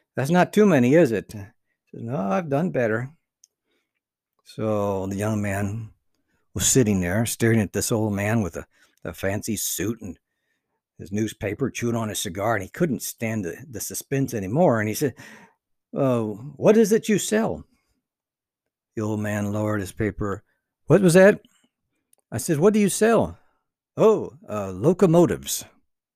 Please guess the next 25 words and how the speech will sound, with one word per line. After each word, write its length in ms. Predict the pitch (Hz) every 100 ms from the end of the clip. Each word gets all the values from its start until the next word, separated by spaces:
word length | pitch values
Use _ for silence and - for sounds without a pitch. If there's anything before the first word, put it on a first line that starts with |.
| _ _ _ _ _ _ _ _ _ _ _ _ _ _ _ _ _ _ _ _ _ _ -
And 120 | 95
that 100 | 104
was 160 | 98 98
the 140 | 101
end 120 | 107
of 80 | 98
the 60 | 90
story. 540 | - 143 156 123 73 - _ _ _ _ _ _ _ _ _ _ _ _ _ _ _ _ _ -
So 260 | - 139
the, 300 | 120 113 107
uh, 440 | 104 98 95 92 92 -
court 240 | - 233 165
holder, 560 | 156 139 139 135 113 -
after 280 | 131 127 113
hearing 320 | 143 131 113
this, 240 | 101 104
says, 240 | - 127 120
"What 500 | 254 151 170 226 -
does 160 | 120
that 180 | 160 160
have 220 | 156 143
to 80 | 135
do 180 | 113 143
with 160 | 107
you?" 380 | 104 131 87 98